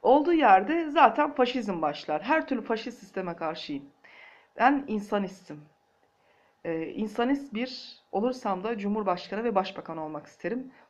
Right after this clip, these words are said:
Sosyal devlet anlayışını ama benimsemek isterim. Ancak kapitalist,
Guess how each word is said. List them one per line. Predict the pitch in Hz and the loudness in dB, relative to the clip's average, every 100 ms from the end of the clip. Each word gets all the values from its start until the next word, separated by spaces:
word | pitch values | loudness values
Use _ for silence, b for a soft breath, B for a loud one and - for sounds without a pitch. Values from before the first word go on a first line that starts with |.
| _ | _
Sosyal | - - 208 - 240 233 | -8 -4 -2 4 4 4
devlet | 190 175 170 | 0 -2 -2
anlayışını | 170 165 165 160 175 208 254 | -4 -4 -8 -8 -6 -6 -2
ama | - 233 226 320 - _ _ 180 | 2 4 4 2 -8 _ _ -2
benimsemek | 175 180 196 190 190 | -2 -2 -2 -2 -4
isterim. | - 165 190 196 | -4 -4 -2 0
Ancak | 226 247 220 233 B B B B _ | 2 4 2 0 B B B B _
kapitalist, | - 190 - - 240 269 277 - - | 0 0 0 -4 -2 -2 -4 -10 -20